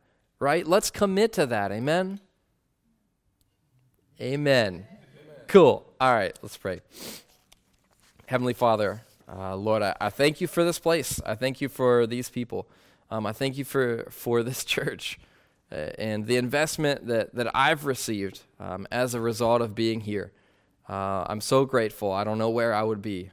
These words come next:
uh, without this church, Lord. And I know that you desire to be our lives, and yet, uh, we are your body. And so this body is, is a part of my life and a part of our lives.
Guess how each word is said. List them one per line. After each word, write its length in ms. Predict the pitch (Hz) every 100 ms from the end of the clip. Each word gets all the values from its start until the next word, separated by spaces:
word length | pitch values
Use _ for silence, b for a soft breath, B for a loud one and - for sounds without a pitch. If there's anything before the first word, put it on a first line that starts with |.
| -
uh, 180 | 90 98
without 520 | 107 - 120 120 120
this 180 | 117 -
church, 380 | - 98 - 95
Lord. 260 | 92 92
And 140 | 92 95 b b b b b
I 100 | 120
know 160 | 147 180
that 120 | 170
you 140 | 180
desire 460 | 190 170 156 175 185
to 120 | 170
be 180 | 135 180
our 140 | 170 151
lives, 460 | 139 135 110 101
and 120 | 110
yet, 320 | 117 123 110 _ _ _ _ -
uh, 80 | 123
we 240 | 156 208
are 120 | 190
your 160 | 196 196
body. 420 | 160 165 175 127
And 120 | 107
so 160 | - 147
this 240 | 180 185
body 500 | 139 156 185 185 131
is, 320 | 104 120 - - _
is 220 | - 151 143
a 60 |
part 320 | - 170 185
of 80 | 170
my 180 | 151 160
life 460 | 151 151 123 - - _ _ _ _ -
and 60 | 139
a 20 |
part 240 | 147 170 175
of 100 | 139
our 180 | 147
lives. 520 | 143 117 98 92 -